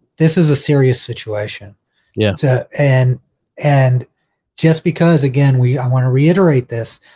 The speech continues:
Speaker 1: just because the criminal charges were not brought, that is due to a lack of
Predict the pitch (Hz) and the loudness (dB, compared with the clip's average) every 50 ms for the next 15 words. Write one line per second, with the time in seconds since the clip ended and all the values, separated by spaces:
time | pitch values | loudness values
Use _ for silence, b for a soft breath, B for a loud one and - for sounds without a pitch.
0 | b b _ _ - 151 165 170 - - 202 - - 175 170 165 156 143 135 - | b b _ _ -2 0 0 0 0 -2 -4 -2 0 2 2 4 2 2 0 -4
1 | - _ _ _ _ _ _ _ _ - 143 127 - - - 170 160 165 170 170 | -10 _ _ _ _ _ _ _ _ -6 -6 -6 -6 -4 0 2 4 4 4 4
2 | 165 160 156 143 - _ _ - - - 143 139 135 117 127 123 120 - - 127 | 4 4 2 0 -2 _ _ -10 -4 -2 0 0 0 0 -2 -6 -6 -6 -8 -6
3 | 120 123 127 123 117 _ 135 143 185 175 - - - 143 151 180 185 156 135 - | -4 -4 -4 -4 -6 _ -2 0 0 0 0 -2 -4 -2 0 2 0 0 0 -2
4 | 160 160 - 151 143 127 127 127 127 127 - 127 - | -2 -2 0 0 -2 0 0 0 -2 -2 -4 -8 -12